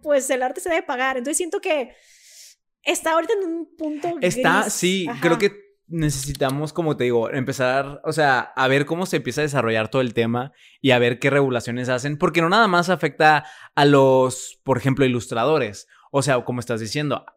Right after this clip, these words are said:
Speaker 2: empiezan a haber libros publicados también
Speaker 1: Sí.
Speaker 2: de puro A I, o también ahí ya está canciones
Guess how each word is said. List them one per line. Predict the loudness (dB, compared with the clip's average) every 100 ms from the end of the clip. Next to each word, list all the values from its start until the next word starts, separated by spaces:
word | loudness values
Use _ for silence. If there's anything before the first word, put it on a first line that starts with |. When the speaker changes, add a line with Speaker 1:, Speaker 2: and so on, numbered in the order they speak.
| -8
Speaker 2:
empiezan | -4 -2 0
a |
haber | 0 0
libros | 0 -2
publicados | -4 -8 -4 -2 -2 -2
también | -6 -4 -2 -2
Speaker 1:
Sí. | -2
Speaker 2:
de | -2
puro | -2 0 0 0
A | 0 2 4 2
I, | 0 -8 -20 -20 _
o | 2
también | 4 2 4 2 2 -4 _ _
ahí | 0 0 0
ya | 4 4
está | 4 4 4 4 2 -2
canciones | -2 -2 -2 -2 -4 -10 -18